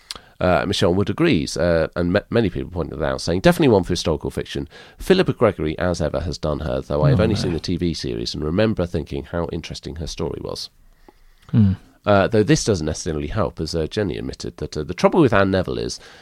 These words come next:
Speaker 1: that even though I've read the entire Wars of the Roses series by Philippa Gregory, including the book about Anne, I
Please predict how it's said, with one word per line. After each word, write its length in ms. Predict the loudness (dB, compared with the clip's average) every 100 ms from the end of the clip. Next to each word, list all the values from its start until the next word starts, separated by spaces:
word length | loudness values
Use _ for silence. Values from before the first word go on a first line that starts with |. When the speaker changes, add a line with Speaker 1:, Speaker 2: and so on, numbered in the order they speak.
| _
Speaker 1:
that 100 | 4
even 220 | 4 6
though 120 | 6 8
I've 160 | 8
read 140 | 4 2
the 100 | 0
entire 460 | -2 0 2 2
Wars 260 | 2 -2 -2
of 80 | -4
the 80 |
Roses 360 | -2 -2 -4 -6
series 280 | -6 -4 -6
by 160 | -8
Philippa 320 | -6 -8 -8 -6
Gregory, 540 | -6 -6 -6 -10 -10 -16 -12
including 520 | -8 2 2 4 2
the 60 | 4
book 220 | 2 0
about 440 | -2 2 2 0 -4
Anne, 280 | -6 -6 -6
I 160 | -6